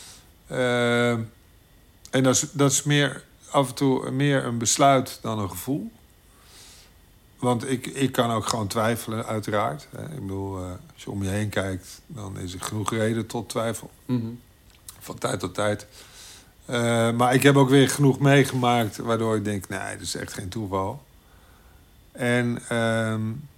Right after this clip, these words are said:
Speaker 1: ik ben in ieder geval geen hardliner, weet je. Ik ben,
Speaker 2: Nee.
Speaker 1: ik ben niet, eh, iemand die mensen met de Bijbelteksten om, om de oren slaat.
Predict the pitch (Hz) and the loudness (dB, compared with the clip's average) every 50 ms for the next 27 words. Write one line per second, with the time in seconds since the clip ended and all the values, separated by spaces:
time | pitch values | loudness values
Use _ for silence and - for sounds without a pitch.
0 | _ - _ - _ _ - - - _ - - _ _ - - - - - _ | _ -20 _ -20 _ _ -20 -20 -20 _ -20 -20 _ _ -20 -20 -20 -20 -20 _
1 | _ _ - _ _ _ _ _ - - 135 127 123 135 135 135 135 135 123 - | _ _ -20 _ _ _ _ _ 0 2 2 4 6 6 6 6 4 0 0 0
2 | 139 139 143 143 127 - - 143 131 - - 160 151 151 147 117 117 127 139 139 | 2 2 2 2 2 -2 -6 -6 -6 -2 0 0 2 2 2 2 4 4 4 4
3 | 127 117 107 98 95 92 90 87 87 87 90 90 90 - - - - 107 104 101 | 4 4 2 2 2 0 -2 -4 -6 -6 -8 -10 -10 -10 -10 -10 -8 -6 -6 -4
4 | 101 104 117 110 104 101 101 107 107 104 107 101 92 - 110 107 113 113 110 104 | -4 -4 -4 -4 -4 -4 -6 -4 -4 -2 -2 -4 -4 -4 -6 -6 -6 -6 -6 -4
5 | 98 98 95 92 107 104 101 101 107 107 104 92 - - 104 95 90 95 95 98 | -4 -6 -6 -6 -4 -4 -4 -4 -2 -2 -2 -2 -4 -4 -4 -6 -6 -6 -4 -2
6 | 104 104 110 98 98 98 92 - 110 104 - - - - - 113 110 107 107 - | 0 0 0 0 -2 -6 -6 -6 -6 -6 -4 -6 -6 -8 -10 -10 -10 -10 -10 -10
7 | - 113 107 104 104 113 110 104 101 98 98 - - 101 98 98 92 - | -10 -10 -10 -8 -8 -8 -6 -6 -6 -6 -6 -6 -6 -6 -6 -6 -10 -12